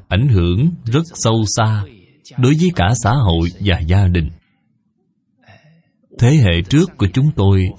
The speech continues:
là thế hệ cha mẹ của tôi. Chúng ta đều có thể lý giải được động lực cuộc sống của họ chính là tâm hiếu. Học tập. Vì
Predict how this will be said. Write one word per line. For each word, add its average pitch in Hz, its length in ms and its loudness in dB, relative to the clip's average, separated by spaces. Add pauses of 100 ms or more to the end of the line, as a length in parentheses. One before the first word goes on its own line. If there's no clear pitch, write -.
(180)
là 90 220 -2
thế 127 160 2
hệ 87 320 2
cha 117 200 0
mẹ 80 160 0 (140)
của 98 160 -2
tôi. 95 220 0 (1200)
Chúng 175 160 2
ta 151 100 0
đều 104 240 2
có 127 160 -4
thể 101 80 2
lý 113 380 4
giải 101 260 2
được 95 280 0 (520)
động 107 300 2
lực 104 220 2
cuộc 95 180 0
sống 165 340 0
của 123 120 -2
họ 85 320 2
chính 139 180 0
là 85 280 -2 (100)
tâm 98 180 -2
hiếu. 101 240 2 (840)
Học 101 140 -2 (160)
tập. 90 140 -2 (2000)
Vì 107 220 0